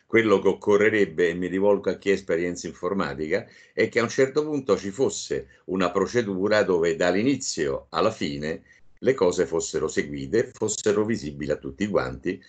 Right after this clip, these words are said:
e questo servisse anche di, come posso dire, di sveglierino per chi non dà a un certo punto il parere previsto, e nei tempi, nei tempi necessari.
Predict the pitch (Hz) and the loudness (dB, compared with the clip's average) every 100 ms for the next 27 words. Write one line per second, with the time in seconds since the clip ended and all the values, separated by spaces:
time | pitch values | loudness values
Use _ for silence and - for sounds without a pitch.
0 | - _ 139 139 - 131 131 - 156 120 | -20 _ 2 2 2 4 4 4 2 2
1 | 85 92 - 117 107 92 85 82 82 101 | 0 -6 0 2 2 0 -4 -4 -2 0
2 | 98 98 101 98 82 71 - - - 69 | 2 0 0 0 0 -2 -6 -20 -20 -4
3 | 104 95 90 123 123 151 135 107 113 120 | -2 -2 0 0 4 4 4 2 0 2
4 | 101 92 - 98 92 92 104 90 82 90 | 2 0 -2 -2 0 2 2 0 0 -2
5 | 92 90 85 85 - 82 - 92 107 107 | 0 -2 -2 -4 -2 -4 0 2 4 4
6 | 85 82 92 92 104 95 - 71 69 - | 4 2 2 -2 -4 -8 -4 -2 -2 -2
7 | 87 80 80 78 82 127 73 69 67 73 | -2 0 2 2 2 0 0 -2 -4 -6
8 | 78 73 65 65 65 71 71 76 58 58 | -4 -2 -4 -4 -6 -4 -4 -4 -4 -8